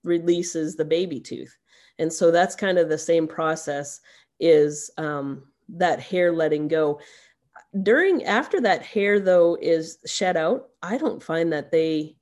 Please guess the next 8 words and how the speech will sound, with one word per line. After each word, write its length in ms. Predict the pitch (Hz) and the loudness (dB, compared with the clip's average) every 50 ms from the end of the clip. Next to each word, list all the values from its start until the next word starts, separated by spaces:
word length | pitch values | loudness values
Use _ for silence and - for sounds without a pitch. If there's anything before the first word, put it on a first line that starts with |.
| _ _ | _ _
shed 360 | - - - 185 175 170 180 160 | -14 -6 -2 0 0 0 0 -2
that 200 | 147 147 - - | -4 -4 -4 -6
much. 440 | 151 151 139 - - - - - _ _ _ _ _ _ _ _ _ - | -6 -6 -8 -8 -12 -16 -18 -18 _ _ _ _ _ _ _ _ _ -6
It's 300 | - - 180 190 185 175 | 0 0 0 0 0 -2
very 240 | 190 170 170 170 165 | 0 2 4 4 4
minimal 580 | 156 151 151 151 151 143 143 123 78 - - _ _ | 2 0 0 -2 -2 -4 -6 -8 -10 -12 -14 _ _
in 200 | - - 160 151 | -4 -2 -2 -2
between 680 | 156 147 151 - - 165 156 151 147 143 143 139 139 | -2 -4 -8 -8 -6 -4 -4 -4 -4 -6 -8 -10 -14